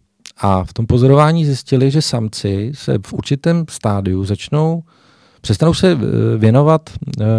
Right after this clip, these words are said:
samičkám a začnou se věnovat pouze jídlu, eh, pití a sami sobě. A ty samice jsou naštvaný, že jo, že s-, tak,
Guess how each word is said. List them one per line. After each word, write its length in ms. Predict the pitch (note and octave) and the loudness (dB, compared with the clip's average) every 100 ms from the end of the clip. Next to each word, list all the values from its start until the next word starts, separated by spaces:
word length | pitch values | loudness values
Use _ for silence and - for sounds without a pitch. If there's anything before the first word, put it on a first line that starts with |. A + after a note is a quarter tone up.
| A2 A2 | -2 -4
samičkám 720 | - A2 G2+ - F#2 F2 C3 D#3+ _ - - - - | -2 -2 -2 -4 -6 -6 -8 -12 _ -20 -20 -20 -8
a 80 | G#2 | -6
začnou 280 | A2+ D3 | -4 -4
se 140 | D3 D3+ | -2 -2
věnovat 380 | D3 D3+ D3+ C#3+ | 0 0 0 0
pouze 260 | C#3+ C#3+ | 0 2
jídlu, 520 | C#3 G#2 G2 G#2+ A#2+ - _ _ _ _ _ _ _ _ _ _ _ _ - - - _ _ _ - | 2 2 4 4 2 -2 _ _ _ _ _ _ _ _ _ _ _ _ -20 -20 -20 _ _ _ -6
eh, 460 | F#2 F#2+ G2 G2 G2+ A2 - - - A2+ | 0 2 2 0 -2 -6 -8 -6 -8 0
pití 420 | A#2 - D3 C#3+ | 0 0 -2 -2
a 80 | G#2 | -4
sami 260 | - B2+ B2+ | 0 2 2
sobě. 280 | G#2+ F2 - - _ _ _ _ _ _ _ - - _ - | 0 0 -4 -12 _ _ _ _ _ _ _ -20 -20 _ -8
A 100 | G#2+ | -2
ty 120 | C#3+ | 0
samice 400 | C#3+ D3+ D3+ E3 | 4 4 4 0
jsou 440 | - E3+ D3+ B2+ A3 D3+ C#3+ | 2 2 2 -2 -8 -12 -8
naštvaný, 520 | - F#2+ - F#2 G2+ | -6 -4 0 2 2
že 80 | A#2+ | 0
jo, 160 | G#2+ | -2
že 140 | B2 G#2 | -2 -6
s-, 440 | A2+ - - - | -8 -14 -20 -16
tak, 140 | - | -8